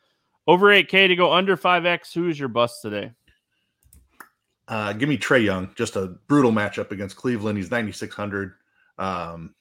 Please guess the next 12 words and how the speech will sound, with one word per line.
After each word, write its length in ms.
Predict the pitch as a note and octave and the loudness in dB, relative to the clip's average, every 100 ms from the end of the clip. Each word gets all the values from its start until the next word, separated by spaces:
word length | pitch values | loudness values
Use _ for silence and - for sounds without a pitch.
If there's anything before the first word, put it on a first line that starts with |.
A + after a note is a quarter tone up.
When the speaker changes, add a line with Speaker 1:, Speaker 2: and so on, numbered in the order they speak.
| _ _ - _ - | _ _ -20 _ -8
Speaker 2:
Murray 340 | A2 B2 A2+ | 0 0 0
is 120 | G2+ | -2
healthy, 420 | - G2 - G2 F#2+ | -4 -6 -6 -10 -10
so 240 | - F2 - | -12 -14 -8
tough 140 | A#2 | -8
spot 260 | - - F#2 | -6 -10 -10
for 100 | G2 | -12
Trae. 200 | - F2 _ _ _ _ _ _ _ _ _ _ _ _ _ - _ _ _ _ _ _ _ _ _ _ _ _ _ _ - | -12 -14 _ _ _ _ _ _ _ _ _ _ _ _ _ -20 _ _ _ _ _ _ _ _ _ _ _ _ _ _ -10
Speaker 1:
Yeah, 460 | D3+ F#3 F#3+ E3+ - | -2 2 2 2 -2
I 80 | |
mean, 160 | C#3+ D#3 | -4 -2
I'm, 400 | C#3+ F3 G#3 | -2 -2 -2